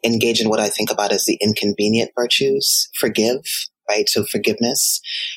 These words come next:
So what is it about, um, some people's ability in some moments to imagine that a different kind of relationship is possible between them and others,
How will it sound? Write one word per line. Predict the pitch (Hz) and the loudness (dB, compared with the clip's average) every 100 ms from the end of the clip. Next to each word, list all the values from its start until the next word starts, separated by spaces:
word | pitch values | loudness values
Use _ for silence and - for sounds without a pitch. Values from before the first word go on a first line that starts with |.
| - | -2
So | 127 | 0
what | 117 123 | 2 2
is | 131 127 | 2 2
it | 113 | 2
about, | - 95 95 98 - - - 98 | 2 0 2 2 2 0 2 2
um, | 90 90 - _ _ _ _ | 2 0 -4 _ _ _ _
some | - - - 120 117 | 0 2 2 2 0
people's | - 117 - 107 101 - | 0 0 2 0 0 0
ability | 104 101 104 101 87 | 2 2 2 2 2
in | |
some | - - 101 | 0 0 0
moments | 101 101 101 107 - - | 0 -2 0 0 2 2
to | 101 95 | 2 2
imagine | 110 104 104 107 110 101 98 | 2 4 4 2 2 2 0
that | 95 95 - - - - - 120 | 0 -2 -4 -6 -6 -10 -6 -4
a | |
different | 117 127 - 131 | 0 0 0 -2
kind | - 117 | 0 0
of | 110 104 | 0 0
relationship | 101 104 - 95 - - | 2 2 2 2 0 0
is | 95 - | -2 0
possible | 85 90 90 92 | 0 0 2 0
between | 95 92 98 95 | 0 -2 0 0
them | 95 92 | 0 -2
and | 95 - | -2 -4
others, | 170 - - - - - | -4 -6 -4 0 2 0